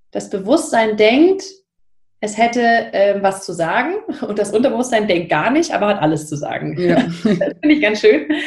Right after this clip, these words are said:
Speaker 1: So, wir sind ja total unterbewusst gesteuert und, ähm, und dann kann man ganz, ganz schön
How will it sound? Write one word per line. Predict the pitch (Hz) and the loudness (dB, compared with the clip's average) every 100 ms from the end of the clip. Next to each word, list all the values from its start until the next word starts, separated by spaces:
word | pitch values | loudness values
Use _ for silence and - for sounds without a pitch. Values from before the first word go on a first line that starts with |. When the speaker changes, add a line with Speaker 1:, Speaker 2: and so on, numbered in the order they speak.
| - - - | -8 -12 -8
Speaker 1:
So, | 262 233 | -2 0
wir | 220 | 2
sind | 220 262 | 0 0
ja | 262 | -2
total | 233 226 214 | -4 -4 -2
unterbewusst | 214 233 233 190 175 190 - | -2 -4 -4 -6 -8 -10 -10
gesteuert | - - - 156 160 - - _ | -16 -14 -4 -2 0 -4 -8 _
und, | - 185 185 180 185 - | -10 -8 -8 -8 -12 -8
ähm, | 185 180 180 180 185 _ _ _ - _ _ _ _ - | -4 -4 -4 -6 -10 _ _ _ -20 _ _ _ _ -4
und | 214 | 0
dann | 233 330 403 | 2 2 0
kann | 277 | 0
man | 262 254 - | 0 -2 -4
ganz, | 247 226 220 - | 0 0 0 -2
ganz | 214 208 | -2 -2
schön | - 285 294 277 - - | 0 0 2 -2 -4 -18